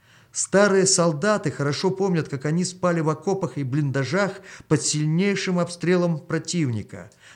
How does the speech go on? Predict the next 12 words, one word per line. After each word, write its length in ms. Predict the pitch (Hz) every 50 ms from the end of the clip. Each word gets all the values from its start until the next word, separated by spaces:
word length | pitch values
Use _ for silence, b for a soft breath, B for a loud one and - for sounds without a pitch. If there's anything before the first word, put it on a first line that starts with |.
| B -
но 140 | 151 175 170
просыпались 920 | 170 156 165 - - - 143 135 - 202 220 220 214 208 208 208 - - B B B
сразу 460 | B - - 151 139 165 190 175 170 160
же 120 | 160 180
после 360 | 185 - 156 151 - 147 139
окончания 560 | 135 135 135 123 117 - 143 135 135 135 135
стрельбы. 600 | 131 - - 131 131 123 117 123 123 101 87 B B B B B
Тишина 560 | - 131 123 - 143 143 151 175 185 185 185 B B B
служила 460 | B - 139 139 135 127 160 165 160 143
для 160 | 131 151 151
них 180 | 156 151 -
сигналом 640 | - - 143 117 127 151 165 165 165 165 165 156 151